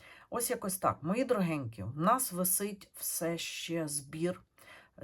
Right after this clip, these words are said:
для сто сорок третьої бригади. Хлопці просять. А, я, ви знаєте, мені так вже неприємно. А ось, але, м, якщо можна, під цим відео я постараюся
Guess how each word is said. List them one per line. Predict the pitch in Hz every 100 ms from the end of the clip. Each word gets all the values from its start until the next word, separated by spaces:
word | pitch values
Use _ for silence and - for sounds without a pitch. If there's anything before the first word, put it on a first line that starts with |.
| -
для | 165 190
сто | 196 - - 202
сорок | - 180 170 -
третьої | 160 156 151 156
бригади. | 147 156 143 139 123 139
Хлопці | - 185 190 -
просять. | 185 170 160 - - - _ _ - - - - - -
А, | - 165 165 160 160
я, | 156 160 180 214
ви | 214 190
знаєте, | 180 196 185
мені | 170 180 185
так | 165 156
вже | 156 156
неприємно. | 151 - 151 147 180 170 135 131 - _ - - - - -
А | 143
ось, | 143 139 - - _
але, | 131 170 190
м, | 196 170 - - - - - -
якщо | - 170 214 - 180
можна, | 170 156 143 139 131 -
під | - 196 196
цим | - 190 180 165
відео | 156 175 151 147
я | 151 160
постараюся | 151 151 - 160 185 190 190 - 175